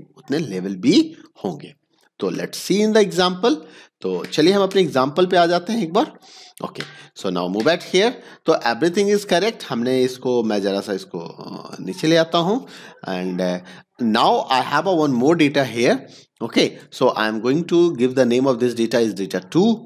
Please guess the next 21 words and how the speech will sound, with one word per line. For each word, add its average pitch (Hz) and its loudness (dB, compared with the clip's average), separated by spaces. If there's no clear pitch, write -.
and, 101 -2
uh, 95 0
I 92 -4
am 95 -6
going 131 -2
to 151 0
use 123 0
the 101 2
tuple। 190 0
अ, 180 -6
मुझे 180 -4
लिस्ट 110 -4
बनाना 156 2
होगा, 170 2
तो - -2
I - -4
am 87 -8
writing 175 -6
here 170 2
data 160 2
two 233 0